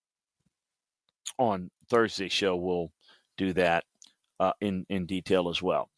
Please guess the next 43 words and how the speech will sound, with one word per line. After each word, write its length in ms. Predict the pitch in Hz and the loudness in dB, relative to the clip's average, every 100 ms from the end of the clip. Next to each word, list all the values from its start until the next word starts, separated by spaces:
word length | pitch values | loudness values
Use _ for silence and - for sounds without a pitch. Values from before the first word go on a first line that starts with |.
| - - - | -20 -14 -6
Let's 180 | 170 - | -2 2
get 220 | 196 - | 0 2
to, 420 | 190 170 151 147 - | 4 6 4 0 2
um, 540 | 135 123 117 107 101 _ _ _ _ _ _ _ _ _ _ _ _ - - - - | 4 4 2 -4 -12 _ _ _ _ _ _ _ _ _ _ _ _ -14 -14 -16 -6
your 140 | 135 | -6
questions, 840 | - 139 139 - - 117 113 - - _ _ _ _ _ - | -4 4 4 4 -4 -4 -4 -8 -10 _ _ _ _ _ -8
in 100 | 120 | -4
the 60 | |
mailbag. 520 | 110 117 113 107 104 98 | -2 2 2 2 -2 -2
Woodchet 440 | 123 135 139 117 | -4 0 0 0
King, 240 | - 123 123 | -2 -6 -4
your 120 | 110 | -6
thoughts 340 | - 120 - | 2 2 2
on 100 | 110 | -2
Myles 260 | 107 113 113 | 2 2 2
Brennan 320 | - 117 110 | -2 -4 -4
transferring 580 | - 113 107 - 110 107 | -4 -4 -4 0 0 0
and 100 | 98 | 0
where 160 | 104 101 | 2 2
he 100 | 107 | 0
may 260 | 104 104 | -2 -2
end 160 | 104 104 | -4 -4
up. 140 | 95 - | -4 0
Don't 180 | 160 160 | 0 2
know 100 | 156 | -2
yet 220 | 139 135 | -2 -2
where 180 | 127 123 | -2 -2
he's 140 | 113 | -2
gonna 180 | 117 107 | -4 -4
end 180 | 104 104 | -2 2
up. 180 | 110 - _ _ _ _ _ _ _ _ - | 2 2 _ _ _ _ _ _ _ _ -2
Um, 540 | 107 107 104 95 95 85 _ _ - | 2 4 4 0 -10 -20 _ _ -8
I 160 | 131 135 | -2 -2
understand 540 | 127 120 - 127 131 | -2 -8 -8 -6 -2
it. 140 | 139 - 117 | -4 -6 -6
There's 220 | 110 104 | -4 -2
a 60 | 107 | 0
lot 180 | 110 | 0
of 100 | 104 | 0
uncertainty 480 | 104 95 - 127 120 | -4 -2 0 0 -2
around 260 | 113 110 98 | -4 -4 -6
the 60 | |
program. 720 | - 131 135 131 139 135 135 | -4 0 2 2 0 0 -2